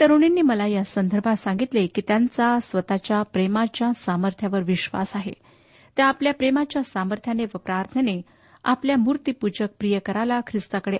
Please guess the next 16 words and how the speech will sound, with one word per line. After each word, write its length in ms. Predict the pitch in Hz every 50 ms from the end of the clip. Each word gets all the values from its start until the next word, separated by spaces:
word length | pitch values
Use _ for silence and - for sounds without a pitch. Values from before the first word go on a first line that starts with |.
| -
आणू 180 | - 226 277 339
शकतात. 360 | - - 247 - - - - - _ _ _ _ _ _ _ _ _ _ _ _ _ _ _ _ - - -
असा 220 | 226 196 - 370 320
वाद 220 | 277 247 247 294 302 - - -
करणाऱ्या 420 | - 208 202 208 240 254 269 269 269 269 -
तरुणींना 460 | 202 185 190 214 233 233 233 240 240 226
व 60 | 220
तरुणांना 600 | 196 - - 190 185 190 214 233 262 247 190 175 180 - _ _ _ _ _ -
मला 200 | 247 269 294 302 - - _ -
एक 220 | 294 302 349 349 - -
प्रश्न 280 | - 180 - - -
विचारू 380 | 196 180 190 - - 180 175 185
द्या. 160 | 190 - - 202 202 _ _ _ _ _ _ _ _ _ _ _ _ _ - - - -
तुम्ही 400 | - 320 349 339 247 180 175 214 294 - _ _
स्वतःच्या 680 | - - - - 220 214 - 240 247 247 - - 302 302
सामर्थ्याने 760 | 294 - - 196 175 175 185 208 - - 240 214 196 165 170